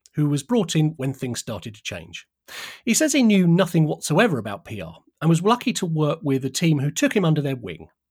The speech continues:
He slowly learned what P R is and how it works, but coming from a tech background, he looked at things differently and would often question why things like reporting took as long as it did. Nectarine, which was then called Released,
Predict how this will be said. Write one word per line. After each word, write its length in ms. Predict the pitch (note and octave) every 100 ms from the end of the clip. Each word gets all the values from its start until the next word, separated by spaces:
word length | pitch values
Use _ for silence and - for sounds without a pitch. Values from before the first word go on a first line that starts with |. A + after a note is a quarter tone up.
| _ - - -
He 80 | -
slowly 320 | - D4+ C4
learned 300 | G#3 F#3 E3+
what 180 | E3 E3
P 200 | - D#3+
R 180 | C#3+ C3+
is 220 | F#3 E3+
and 140 | C#3
how 100 | A2+
it 100 | B2+
works, 540 | A#2+ A2 D3 C4 - - _
but 120 | G3
coming 220 | A3 D4
from 180 | C#4 B3
a 40 | F3
tech 360 | - - -
background, 540 | B2+ A#2+ - G#2 G2+ G2
he 120 | F3+
looked 240 | A3 -
at 80 | B3+
things 220 | B3+ F#3+
differently 580 | E3 A#3+ - - D#3+ - _ - - -
and 100 | G#3
would 100 | A#3
often 280 | D4 D4 -
question 560 | G#3 E3 - D#3+ D#3
why 180 | D3+ C#3+
things 320 | C#3+ E3+ D3
like 160 | C3+ C#3
reporting 680 | C3 - C#4 D#3+ G2 F2 -
took 200 | - E3
as 80 | D3+
long 180 | C#3 B2+
as 80 | A2+
it 120 | -
did. 240 | F#2 - - _ _ _ _ - - - _
Nectarine, 600 | C#4 C#4 F3 D3+ C3 B2 -
which 280 | E3+ -
was 260 | - D#3+ C#3
then 200 | A3+ B3+
called 220 | - B2+
Released, 520 | C3 E3 F#3+ - -